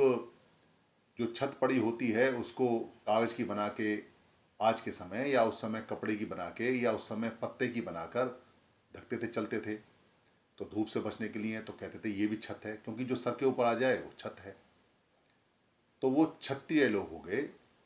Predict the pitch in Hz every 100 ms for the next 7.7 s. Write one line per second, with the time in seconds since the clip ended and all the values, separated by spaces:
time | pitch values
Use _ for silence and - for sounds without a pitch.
0 | _ _ _ _ _ _ - 113 - 131
1 | 131 151 147 143 131 - 127 107 87 80
2 | 80 80 101 143 - _ _ _ - 131
3 | 131 131 135 147 143 135 - 101 82 90
4 | 104 - 69 - _ _ _ _ _ _
5 | 110 107 117 113 135 135 - _ - 143
6 | 143 113 87 - 117 139 131 104 127 113
7 | 113 107 - - - - 151